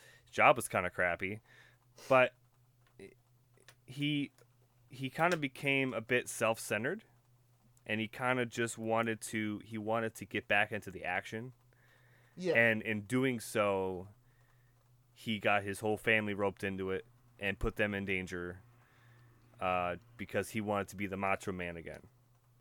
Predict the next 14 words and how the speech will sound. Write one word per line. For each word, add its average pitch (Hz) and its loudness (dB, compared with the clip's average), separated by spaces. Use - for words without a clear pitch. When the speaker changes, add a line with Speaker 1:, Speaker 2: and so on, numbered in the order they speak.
Speaker 2:
But 214 -2
I 240 0
think, 277 -6
I 226 0
think 240 -8
this 262 -6
is 226 -12
kind 240 -2
of 185 -4
different 196 0
as 147 -8
well 160 0
because, 139 -6
like, 135 -4